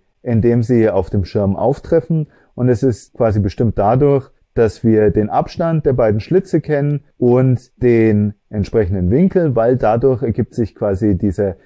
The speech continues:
Phasenversatz, das Delta D. Und das Delta D gibt uns quasi an, ob die beiden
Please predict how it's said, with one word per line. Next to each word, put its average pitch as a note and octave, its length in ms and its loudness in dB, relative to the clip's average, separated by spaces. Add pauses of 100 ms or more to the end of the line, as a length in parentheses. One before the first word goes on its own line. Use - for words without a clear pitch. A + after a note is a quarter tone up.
Phasenversatz, C#3+ 1000 -2
das A2 180 -6
Delta A2 280 0
D. D3+ 440 0 (180)
Und C3 180 0
das C3 140 -2
Delta B2+ 260 0
D B2+ 360 2
gibt - 200 -2
uns B2+ 200 -6
quasi A#2 240 -2
an, A2 320 -6
ob - 260 -6
die A#2 120 -2
beiden G2 520 0